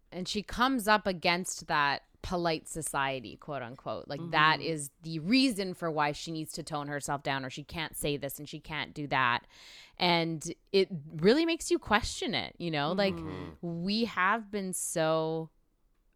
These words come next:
Speaker 1: dulled, I think, in a lot of aspects of life because it's not the way you're supposed to behave. And just watching her go through l-, the world in this movie, it, like,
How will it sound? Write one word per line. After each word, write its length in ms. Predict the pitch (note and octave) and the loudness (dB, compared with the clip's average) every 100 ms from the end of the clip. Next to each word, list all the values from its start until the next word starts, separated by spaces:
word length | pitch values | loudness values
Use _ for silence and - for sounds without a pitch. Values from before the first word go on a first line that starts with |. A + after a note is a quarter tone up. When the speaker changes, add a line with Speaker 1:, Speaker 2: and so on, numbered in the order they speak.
| _ _ _ _ _ _ _ - F3 D3 _ - - E3 | _ _ _ _ _ _ _ -18 -16 -16 _ -20 -18 -2
Speaker 1:
dulled, 540 | G#3 B3 D4 G3 C#3+ | 0 2 2 0 0
I 180 | A#2 D#3+ | -2 -2
think, 580 | D#3 D3 C#3+ - - - _ _ _ - | -2 -6 -6 -14 -20 -20 _ _ _ -8
in 120 | F#3 | -2
a 80 | E3+ | 0
lot 240 | D#3+ D3+ | 2 0
of 140 | D#3 D3+ | 0 0
aspects 540 | C#3 D3+ - D#3 - | 0 0 -6 -8 -6
of 140 | D#3 D3 | -8 -4
life 380 | D3+ C3 - - | -4 -4 -6 -12
because 560 | D#3+ - E3+ D#3+ D3 - | -12 -8 -4 -4 -4 -8
it's 180 | D#3+ - | -10 -4
not 180 | D3 - | -4 -4
the 80 | |
way 160 | D3+ D3 | -4 -4
you're 100 | D3 | -4
supposed 500 | - D3+ - D3+ - | -6 -8 -6 -8 -8
to 60 | D#3 | -6
behave. 520 | D3+ D3+ D#3 C#3+ C3+ | -6 -4 -4 -4 -6
And 180 | D3+ D#3+ | -6 -4
just 220 | E3 - - - - - | -6 -8 -20 -20 -20 -2
watching 520 | F3 F#3 A3+ A#3 G#3 | 6 6 6 0 -4
her 160 | F#3 E3+ | -2 -2
go 260 | D#3+ D#3+ | 0 0
through 440 | E3+ - E3+ E3 - - - | 0 -4 -4 -4 -8 -12 -12
l-, 180 | D#3 - - _ E3 | -12 -12 -20 _ -4
the 100 | F3 | -2
world 480 | D#3+ E3+ F3+ D3+ | 0 0 0 0
in 160 | D#3+ D#3+ | -4 -4
this 240 | D#3+ D#3 | -4 -6
movie, 480 | D#3+ D#3 E3 D#3+ C#3+ | -6 -4 -4 -4 -2
it, 140 | D3 D#3+ | -2 -2
like, 260 | D#3+ D3 | -4 -4